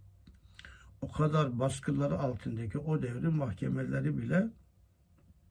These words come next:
üstada bu noktalarda hiçbir ceza vermemişlerdir. Sadece üstadın aldığı bir beş altı aylık Eskişehir Mahkemesi'nde bir ceza var.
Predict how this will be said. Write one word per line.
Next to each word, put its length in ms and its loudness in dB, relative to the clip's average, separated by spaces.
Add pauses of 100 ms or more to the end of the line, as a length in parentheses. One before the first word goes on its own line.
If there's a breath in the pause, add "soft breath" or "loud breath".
(760 loud breath)
üstada 640 4
bu 120 8
noktalarda 640 2
hiçbir 840 10
ceza 600 4 (120)
vermemişlerdir. 920 -2 (1300 soft breath)
Sadece 600 6
üstadın 760 2 (120)
aldığı 680 2 (320)
bir 180 0
beş 220 0
altı 260 2
aylık 480 -2 (1800)
Eskişehir 540 0
Mahkemesi'nde 1120 0
bir 180 -2
ceza 460 0
var. 200 0